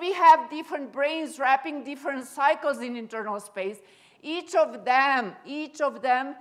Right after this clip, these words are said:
soars the effective charge of this black hole. So we could have branes made out of different charges associated with different type of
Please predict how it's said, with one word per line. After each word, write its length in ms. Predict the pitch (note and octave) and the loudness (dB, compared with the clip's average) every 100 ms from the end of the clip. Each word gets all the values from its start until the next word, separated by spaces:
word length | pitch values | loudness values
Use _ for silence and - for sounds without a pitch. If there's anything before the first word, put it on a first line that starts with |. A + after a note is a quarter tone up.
| - _ | -20 _
soars 1000 | - - D#4 D#4 D4 A#3+ G3 F3+ - - _ _ _ | -20 -6 -2 2 4 2 0 -6 -18 -20 _ _ _
the 80 | - | -12
effective 560 | B3+ B3 A#3+ A#3+ A#3+ - | -8 -4 -4 -4 -14 -12
charge 520 | - A#3 A3+ F#3+ G3 | 2 6 6 6 0
of 180 | F#3+ D#3+ | -8 -8
this 160 | E3+ | -14
black 300 | D3 E3+ E3+ | -14 -16 -16
hole. 260 | - D#3+ - _ _ _ _ _ _ | -18 -20 -20 _ _ _ _ _ _
So 240 | _ D4 D4 | _ -4 -4
we 140 | D4+ | -4
could 200 | - D4 | -8 -4
have 240 | D4+ C#4+ G#3 | 0 -2 -2
branes 760 | B3 C#4 D4 E4+ F4+ - - - - _ _ _ | 0 0 0 -6 -8 -14 -20 -20 -20 _ _ _
made 260 | B3+ D4+ D4 | -10 0 4
out 220 | C#4 C4+ | 4 2
of 260 | C4+ G#3 | -4 -6
different 440 | A#3+ D4+ C4 D4 A#3+ | -10 -10 -8 -10 -8
charges 680 | - A3 G#3 F3+ E3 - - | -2 0 0 -4 -12 -14 -18
associated 540 | G3+ - A3 A3+ A#3+ | -18 -12 -12 -12 -14
with 180 | A3 F#3+ | -14 -12
different 360 | C4 C4 C4 B3+ | -12 -8 -8 -4
type 320 | B3+ G#3 G#3 | -2 -2 -2
of 180 | G3+ | -6